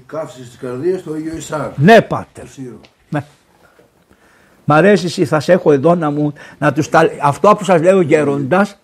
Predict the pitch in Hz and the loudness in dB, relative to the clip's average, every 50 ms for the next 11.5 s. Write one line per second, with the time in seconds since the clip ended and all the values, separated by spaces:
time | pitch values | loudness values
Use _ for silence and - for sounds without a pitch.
0 | _ _ - - - - - - 175 214 233 240 247 240 240 _ - 196 - - | _ _ -20 -20 -20 -12 -6 -2 0 0 2 0 0 -2 -6 _ -2 -2 0 2
1 | 202 - - 226 214 233 220 - - 202 147 123 - 160 - - - 180 170 170 | 0 2 4 2 4 2 2 4 4 2 2 2 -4 -10 -8 -2 2 2 2 4
2 | 185 220 240 240 233 214 - 254 - - 240 240 240 233 - 170 156 160 147 151 | 2 2 4 6 4 4 4 0 0 4 6 6 6 6 2 -2 0 2 4 4
3 | 160 160 180 190 - 262 220 - - - _ _ _ _ _ _ _ - 175 - | 4 4 2 2 4 4 2 2 0 -6 _ _ _ _ _ _ _ -12 -6 0
4 | - 240 185 143 - - 233 233 226 - - 208 - - - - 180 165 147 131 | 2 2 2 4 4 4 4 4 2 0 -8 -10 -10 -8 -6 -4 -4 -4 -4 -4
5 | 147 175 - 90 - - - - - 240 254 - 233 214 - - 208 220 220 - | -10 -10 -10 -12 -14 -20 -8 0 0 2 2 2 0 0 2 4 4 4 4 0
6 | - 220 202 196 - - 185 156 - 170 160 139 135 135 - 117 113 - _ _ | -8 -8 -8 -8 -8 -8 -8 -4 -4 -4 -4 -4 -6 -6 -6 -6 -6 -8 _ _
7 | _ _ - 190 185 - - 214 214 233 262 277 240 214 202 - - 208 - - | _ _ 0 0 2 4 6 6 6 8 8 6 6 4 2 0 0 -10 -10 -10
8 | - - - 143 - - - - - - _ _ _ _ - - - 156 - 160 | -10 -8 -8 -8 -8 -8 -20 -20 -20 -20 _ _ _ _ -12 -6 -4 -4 -2 -2
9 | 143 120 120 120 113 139 147 - - 185 139 _ _ - 330 302 _ _ _ - | -4 -4 -4 -6 -6 -6 -8 -10 -10 -12 -12 _ _ -20 -20 -20 _ _ _ -18
10 | 120 113 117 117 117 107 - - - 151 - - 143 - 135 127 123 127 131 120 | -16 -14 -14 -14 -14 -16 -10 -4 -4 -4 -2 -2 -4 -2 -2 -4 -2 -2 -2 -2
11 | 107 110 117 - - 131 143 147 - | -4 -6 -8 -4 -2 -2 -2 -2 -6